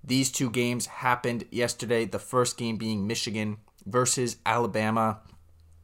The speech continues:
It was a great game throughout. Kind of def-, a bit of a defensive game, which is surprising for an N C double A game. Uh, usually they're high scoring, especially in the college football playoff. But Michigan, they win the game twenty-seven to twenty. It came down to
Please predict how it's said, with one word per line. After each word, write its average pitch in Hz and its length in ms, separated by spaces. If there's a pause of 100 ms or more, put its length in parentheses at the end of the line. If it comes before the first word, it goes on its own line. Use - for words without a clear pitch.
(220)
It 123 60
was 131 140
a 135 60
great 131 500
game 123 220
throughout. 113 560 (600)
Kind 156 260
of 147 380
def-, - 260
a 120 100
bit 135 300
of 139 80
a - 20
defensive 135 580
game, 139 260
which 113 160
is 110 80
surprising 117 540
for 120 140
an 113 140
N 113 100
C 120 140
double 107 240
A 104 120
game. 104 460
Uh, 98 220
usually 110 340
they're 101 120
high 107 220
scoring, 104 500
especially - 480
in 104 40
the 101 60
college 101 220
football - 260
playoff. 101 400 (500)
But 110 440 (580)
Michigan, 143 680 (380)
they 113 120
win 147 280
the 156 60
game 131 520
twenty-seven 143 640
to 123 60
twenty. 131 560
It 104 160
came 143 300
down 131 260
to - 160